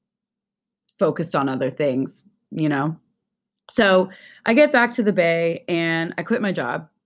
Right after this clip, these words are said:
and I signed back up for a full load at the local junior college, which, by the way, every senior, high school senior out there, do not believe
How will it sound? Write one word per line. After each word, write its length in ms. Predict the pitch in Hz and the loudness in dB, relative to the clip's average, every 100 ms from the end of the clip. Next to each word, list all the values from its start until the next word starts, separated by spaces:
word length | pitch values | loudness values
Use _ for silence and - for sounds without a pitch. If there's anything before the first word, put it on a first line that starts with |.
| _ _ - | _ _ -4
and 760 | 190 180 175 175 175 175 180 - - | -2 0 -2 -4 -4 -6 -10 -8 -2
I 720 | 175 175 170 170 170 170 165 - | 0 2 0 0 -2 -4 -10 -14
signed 400 | - - 208 190 | -16 -4 0 2
back 180 | 214 202 | 0 -2
up 240 | 151 151 - | -4 -6 -6
for 100 | 175 | -6
a 80 | |
full 320 | 160 - 185 180 | -4 -2 0 0
load 260 | 151 156 | -2 -2
at 100 | 160 | -4
the 80 | 165 | -4
local 320 | 156 156 175 | -4 -4 -4
junior 320 | 160 151 147 | -6 -8 -8
college, 580 | 143 139 131 143 165 - _ - - - | -10 -10 -8 -8 -10 -16 _ -20 -10 -6
which, 200 | 170 - | -4 0
by 160 | 190 | 0
the 100 | 185 | 0
way, 480 | 170 156 156 180 - | 0 2 2 0 0
every 500 | 190 180 196 202 208 - | -2 0 0 0 -2 -6
senior, 760 | - - 170 170 175 190 196 208 | -10 -6 -4 -2 -2 -2 -6 -8
high 140 | - 175 | -4 -4
school 200 | 175 180 | -4 -6
senior 380 | 175 180 170 | -6 -6 -4
out 240 | 151 156 156 | -2 -2 0
there, 420 | 185 190 240 254 _ _ _ _ - | 0 0 -2 -6 _ _ _ _ 0
do 160 | 202 | 4
not 240 | 254 269 226 | 6 6 4
believe 720 | 233 190 175 160 165 165 | 2 0 0 -2 -4 -8